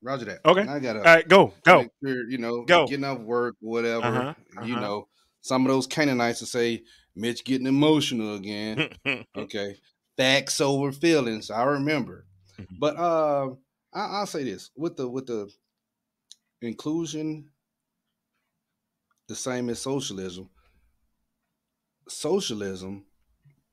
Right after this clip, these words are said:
Speaker 1: putting everybody on the same playing field, everybody has the same thing.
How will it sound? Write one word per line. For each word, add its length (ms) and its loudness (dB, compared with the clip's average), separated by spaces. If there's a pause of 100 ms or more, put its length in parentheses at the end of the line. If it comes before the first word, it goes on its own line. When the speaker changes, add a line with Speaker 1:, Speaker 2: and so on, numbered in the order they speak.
(240)
Speaker 1:
putting 240 2
everybody 440 0
on 80 0
the 80 -2
same 400 -2
playing 280 -6
field, 220 -4
everybody 440 -4
has 220 -4
the 80 -10
same 400 -4
thing. 480 -6